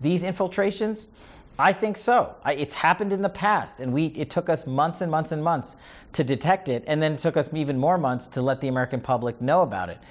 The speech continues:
as we've seen occur. So I want Congress to investigate whether or not the priorities of this administration when it comes to detection and prevention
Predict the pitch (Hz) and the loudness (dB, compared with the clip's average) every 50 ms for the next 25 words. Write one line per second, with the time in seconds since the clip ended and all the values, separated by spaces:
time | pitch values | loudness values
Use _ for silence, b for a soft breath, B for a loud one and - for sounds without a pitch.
0 | B B B B - 123 113 120 131 117 - - 139 123 117 113 - - 139 117 | B B B B -2 -2 0 0 -2 -2 -2 -2 -2 -2 -2 -2 -2 -2 -2 -2
1 | 92 90 - - 165 151 147 143 131 - B B B B B B B B B B | -2 -4 -4 0 4 4 4 4 4 0 B B B B B B B B B B
2 | B B - - - 123 156 185 196 214 202 190 185 180 180 - - - 160 175 | B B -16 -6 0 4 4 4 6 6 4 4 4 2 0 -4 -6 0 2 4
3 | 180 185 180 151 135 127 - - - 147 135 123 107 127 151 180 180 - - 175 | 4 4 2 -2 -4 -4 -6 -6 -2 -2 0 0 2 4 2 2 2 0 -4 -4
4 | 135 113 127 120 117 117 117 123 - - - - - - - - - - 120 113 | -2 0 0 0 0 0 0 -2 -6 -12 -20 -20 -20 -20 -20 -20 -14 -10 -4 2
5 | 127 151 170 160 185 175 165 147 131 123 120 127 139 156 165 151 131 123 117 110 | 4 4 4 4 4 4 4 4 2 0 0 0 2 2 2 2 0 -2 -4 -8
6 | - - 127 127 131 - - - - 160 143 131 131 143 160 180 180 170 151 143 | -10 -8 -4 -4 -4 -4 -4 -2 0 2 2 2 2 2 4 4 4 4 2 0
7 | 131 113 123 110 117 139 135 - 151 123 135 135 127 113 - - - 156 160 160 | -2 -4 -4 -2 -2 -2 -2 -2 -4 -2 -2 -2 -4 -4 -4 -4 0 0 0 0
8 | 156 - 135 127 127 123 117 - - - 156 147 151 143 - - - - 151 135 | 0 -2 -2 -2 -2 -2 -4 -6 -6 -4 -2 -2 -2 -4 -8 -12 -10 -4 -2 -2
9 | 120 104 120 107 - - - 151 - - - 147 131 120 107 - - 110 104 135 | -2 -2 -4 -6 -4 -2 -2 -2 -2 -4 -8 -6 -6 -6 -6 -6 -6 -4 -2 -2
10 | 147 147 - - 127 110 104 - | -2 -2 -4 -4 -4 -4 -4 -6